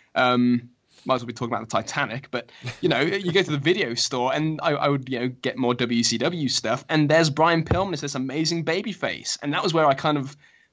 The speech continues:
w-, was jarred, 'cause, like, this guy's actually pretty great. Like, how is, you know, I, here's a guy that, like, I hate, and he's a, a, a great kind of mid-card heel at the time. And obviously, he just, and then he starts teaming with Austin,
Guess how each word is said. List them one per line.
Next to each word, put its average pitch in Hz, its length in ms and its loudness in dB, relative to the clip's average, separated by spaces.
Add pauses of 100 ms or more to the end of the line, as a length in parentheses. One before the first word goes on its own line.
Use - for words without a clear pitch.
(120)
w-, 143 160 0
was 143 160 4
jarred, 143 480 4
'cause, 120 120 -14
like, 123 160 -20
this 247 160 -10
guy's 151 380 -8 (200)
actually 208 420 -6
pretty 139 300 -4
great. 170 480 -2
Like, 123 160 -4
how - 220 2
is, 185 120 -2
you 117 120 -4
know, 131 100 -4
I, 156 160 0 (540)
here's 190 180 4
a 160 60 0
guy 196 220 2
that, 139 100 -2
like, 127 160 -2
I 117 80 0
hate, 165 340 0
and 156 100 -2
he's 135 120 0
a, 127 420 -4
a, 120 100 -2 (120)
a 123 100 -2
great 135 460 -2
kind 131 160 0
of 117 80 -4
mid-card 123 460 2
heel 143 240 2
at 101 60 -6
the 85 60 -16
time. 151 220 0
And 135 80 0
obviously, 131 220 0
he 117 40 -2
just, 120 260 -8
and 117 320 -4
then 135 120 4
he 135 60 6
starts 131 280 0
teaming 139 280 0
with 127 80 0
Austin, 123 460 0